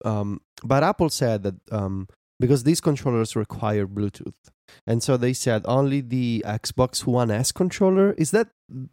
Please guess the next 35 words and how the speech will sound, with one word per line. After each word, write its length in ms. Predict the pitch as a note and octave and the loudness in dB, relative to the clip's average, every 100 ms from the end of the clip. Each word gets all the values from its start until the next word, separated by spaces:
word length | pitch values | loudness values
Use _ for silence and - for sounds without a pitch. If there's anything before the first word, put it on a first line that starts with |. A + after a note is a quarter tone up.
| C3+ B2+ - - B2+ - | -12 -12 -14 -14 -16 -6
is 140 | D3+ | 0
that 200 | A3+ A3+ | 0 2
the 160 | G3 F3 - | 0 0 0
only 300 | B2 C#3 D3+ | 2 4 4
one 380 | D#3 E3 E3 D#3 | 4 4 2 0
of 220 | B2+ A#2+ | -2 0
the 100 | A#2+ | 2
Xbox 580 | G#2 A2 - C#3+ C#3+ - - | 2 0 0 0 0 -6 -6
One 280 | C#3 C#3+ D#3 | 2 2 2
controllers 560 | D#3+ D3 E3 E3 F3 | 0 2 4 4 2
that 140 | - A#2+ | 2 2
has 180 | B2 - | 2 0
Bluetooth 560 | A2+ A#2+ B2+ D#3+ - | 2 2 4 2 2
built 280 | D#3+ E3+ - | 0 0 2
in? 260 | F#3 G3 G3+ _ _ _ _ _ _ _ C3+ | 0 0 -4 _ _ _ _ _ _ _ 4
Or 340 | B2+ A#2+ A#2+ | 6 6 2
will 260 | A#2+ C3+ C3+ | 4 4 4
my 360 | C3 B2 A#2+ G2+ | 4 4 2 0
Xbox 540 | A#2+ - B2 A#2+ - | -2 0 0 0 -2
One 220 | A2 A2+ | 0 0
S, 260 | A2 A2 - - | 0 -2 -4 0
uh, 140 | A2+ | 0
Xbox 540 | - B2+ - C3+ - B2 | 2 -2 2 0 2 0
One 180 | A#2 | 2
X 320 | A#2+ G#2+ - - - - | 0 -2 -4 -6 -14 0
controller 480 | B2+ A2+ A#2+ A2+ G#2+ | 0 2 2 2 2
work? 420 | G#2 G2 G2 - - - | 2 0 -2 -12 -20 -4
Or 380 | B2+ A#2+ A#2 A2+ | 2 4 6 4
will 420 | G2 A#2 B2+ C3+ | 2 0 2 2
the 360 | B2 B2 A#2+ A2 | 0 0 0 0
Xbox 640 | G#2+ - - A#2 A2+ - A#2 | -4 -6 0 0 0 -6 -2
One 440 | A2+ A#2 A2+ G#2+ | 0 2 0 -2
Elite 340 | - A2+ C3 - | 0 2 0 -2
controller 520 | A2+ G#2 G2+ F2 F2 | -4 -2 -4 -4 -6
work? 460 | F2 F#2+ F#2 - | -6 -6 -6 -10